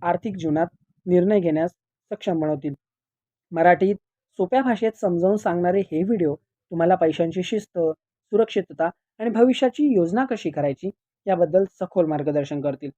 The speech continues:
आमचं ध्येय आहे मराठी माणूस अर्थसाक्षर व्हायलाच हवा. खूप मेहनत लागते व्हिडिओ बनवायला, त्यामुळे प्लीज सबस्क्राईब करायला विसरू नका. ठीक आहे, तर मी अपेक्षा करतो की तुम्ही आपल्या आर्थिक गुरुकुल चॅनलला आत्ताच सबस्क्राईब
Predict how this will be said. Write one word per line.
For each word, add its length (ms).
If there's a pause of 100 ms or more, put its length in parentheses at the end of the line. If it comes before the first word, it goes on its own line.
(320)
आमचं 280
ध्येय 200
आहे 260 (360)
मराठी 280
माणूस 260 (180)
अर्थसाक्षर 600
व्हायलाच 420
हवा. 120 (400)
खूप 220
मेहनत 280
लागते 280
व्हिडिओ 240
बनवायला, 340 (320)
त्यामुळे 220
प्लीज 320 (440)
सबस्क्राईब 400
करायला 240
विसरू 280
नका. 220 (460)
ठीक 180
आहे, 200
तर 160
मी 120 (120)
अपेक्षा 340
करतो 340 (380)
की 40 (100)
तुम्ही 320 (140)
आपल्या 260
आर्थिक 340
गुरुकुल 320
चॅनलला 340 (420)
आत्ताच 300
सबस्क्राईब 320